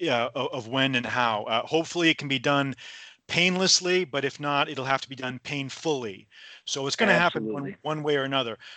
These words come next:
Speaker 1: But listen, let's, uh, it's been a, uh, we're gonna have to, uh, uh, kinda wrap it up here, but, uh,
Speaker 2: Sure,
Speaker 1: it's been
Speaker 2: bro.
Speaker 1: great. It's been, it's been great talking to you, Carlo. Uh, to, uh, I,
Speaker 2: Man,
Speaker 1: I
Speaker 2: I
Speaker 1: really,
Speaker 2: appreciate
Speaker 1: uh,
Speaker 2: it, bro.
Speaker 1: we, well, we have to do this again. We're gonna, and we're, we're gonna do this again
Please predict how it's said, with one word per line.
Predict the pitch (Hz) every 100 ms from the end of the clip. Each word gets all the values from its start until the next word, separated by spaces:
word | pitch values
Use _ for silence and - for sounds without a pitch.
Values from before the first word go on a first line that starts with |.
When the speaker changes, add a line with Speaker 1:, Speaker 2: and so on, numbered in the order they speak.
| -
Speaker 1:
But | 151
listen, | 202 196 135 107 - - _
let's, | 135 185 - 190
uh, | 233 160
it's | 151
been | - 165
a, | 156 185 175 170
uh, | 165
we're | 147
gonna | 165 160
have | 160 -
to, | 156 147
uh, | 143 135 127 135 - _
uh, | 156 73 73 - -
kinda | 151 135
wrap | 143 135 147
it |
up | 143 135
here, | 139 131
but, | 113 127 120 - - - _
uh, | 117
Speaker 2:
Sure, | 117
Speaker 1:
it's | 156
been | 123 143
Speaker 2:
bro. | 110
Speaker 1:
great. | 190 165
It's | 151
been, | 170 160
it's | 170 -
been | 160
great | 143 185 -
talking | 170 156 160 147
to | 151
you, |
Carlo. | 143 147 139 139 135 139
Uh, | 123 131
to, | 123 151 127 -
uh, | 82 80 - 80
I, |
Speaker 2:
Man, | 156 -
Speaker 1:
I | 143 123 127
Speaker 2:
I | -
Speaker 1:
really, | 147
Speaker 2:
appreciate | 180 214 160
Speaker 1:
uh, | 143
Speaker 2:
it, | 120
bro. | 120 110 - -
Speaker 1:
we, | 165
well, | 185 185
we | 180
have | 208 220
to |
do | 160 202
this | 185 165
again. | 156 156 120
We're | 120
gonna, | 151 180
and | 170 156
we're, | 160 175
we're | 151
gonna | 151 175 151
do | 131
this | 120 117
again | 117 117 113